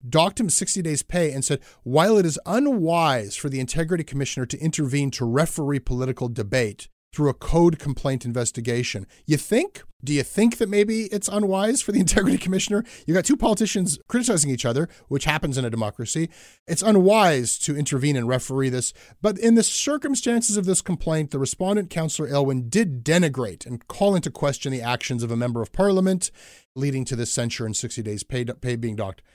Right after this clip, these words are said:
So we have a couple of occasions here where the, the response to people simply saying, "There is a link between conservatism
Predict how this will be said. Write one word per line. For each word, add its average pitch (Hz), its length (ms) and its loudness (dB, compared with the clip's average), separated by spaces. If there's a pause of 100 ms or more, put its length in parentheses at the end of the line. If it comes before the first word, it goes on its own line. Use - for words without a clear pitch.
(460)
So 190 500 2 (140)
we 170 200 2
have 202 180 0
a 185 40 -4
couple 311 400 -2
of 226 80 2
occasions 214 560 -2
here 131 160 0
where 127 180 0
the, 131 100 -4
the 139 140 -4
response 143 640 0
to 147 100 -6
people 214 280 -4
simply 220 360 -2
saying, 131 460 0 (320)
"There 156 300 2
is 208 180 6
a 190 60 4
link 254 380 2
between 175 320 -4
conservatism 143 840 -4